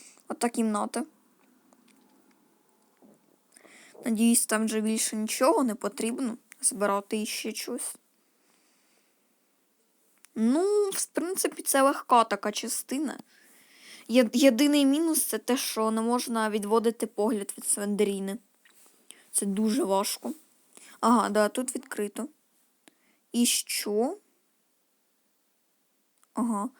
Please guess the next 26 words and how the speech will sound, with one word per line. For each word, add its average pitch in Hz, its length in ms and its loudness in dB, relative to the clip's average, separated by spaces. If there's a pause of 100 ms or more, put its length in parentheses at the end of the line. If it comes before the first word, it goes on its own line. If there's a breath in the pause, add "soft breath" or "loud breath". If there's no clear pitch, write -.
(340 soft breath)
це - 140 -2
парта 262 560 4
Слен-, 240 300 0 (480)
мені 247 260 0
потрібно 277 480 -2
сюди - 320 -4 (160)
щось - 220 -12
помістити. 240 720 -6 (460 loud breath)
А, 254 180 4
це 233 160 -2
отой, 269 440 0
то, 262 240 2 (240)
отого 277 380 0
ведмедя 269 480 0
треба 240 280 -6
помістити. - 720 -8 (560 soft breath)
А 220 80 -2
ну, 233 180 2
а 202 80 2
тут - 220 -14
щось - 340 -2
є - 80 0
таке - 240 -6
цікаве? - 360 -2
Якісь 208 300 0
картини? 247 840 -2